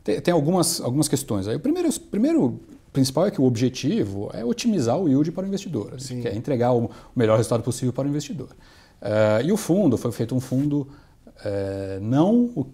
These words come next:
Speaker 1: no mercado se chama de cheque em branco. Então, ele não é cheque em branco,
Speaker 2: Uhum.
Speaker 1: significando que a oferta, quando foi realizada, já tinha os imóveis identificados que o fundo, se surgisse, compraria. É,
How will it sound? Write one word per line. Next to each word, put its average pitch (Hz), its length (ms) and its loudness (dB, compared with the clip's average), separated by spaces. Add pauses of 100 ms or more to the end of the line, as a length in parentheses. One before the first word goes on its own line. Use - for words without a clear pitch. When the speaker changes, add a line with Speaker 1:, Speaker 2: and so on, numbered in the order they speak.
(260)
Speaker 1:
no 117 80 -4
mercado 110 260 0
se - 160 -8
chama 123 240 -4
de 123 60 -4
cheque - 240 -2
em 131 40 0
branco. 90 280 -4
Então, 92 120 -8
ele 98 80 -4
não 120 220 4
é 110 100 4
cheque 127 220 -2
em 139 40 2
branco, 123 280 2
Speaker 2:
Uhum. 139 260 -2
Speaker 1:
significando 139 560 2
que - 80 0
a 113 40 4
oferta, 139 680 0 (320)
quando 104 140 -10
foi 101 140 -4
realizada, 104 320 0
já 113 120 0
tinha 143 300 2
os 113 160 2
imóveis 107 440 0
identificados 113 600 -4
que - 80 -12
o 127 40 0
fundo, 113 460 -2 (300)
se - 540 2
surgisse, 110 720 -2
compraria. 107 560 -4 (640)
É, 95 460 0